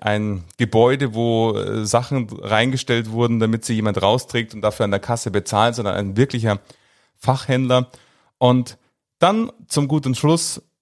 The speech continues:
hat Tom noch gesagt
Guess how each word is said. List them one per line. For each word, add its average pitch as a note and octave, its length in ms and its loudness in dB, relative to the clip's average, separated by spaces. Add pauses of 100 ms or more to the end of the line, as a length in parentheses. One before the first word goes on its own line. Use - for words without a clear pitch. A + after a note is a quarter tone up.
hat A#2+ 500 -2 (100)
Tom A#2+ 400 2 (520)
noch A2+ 200 -2
gesagt G#2 520 0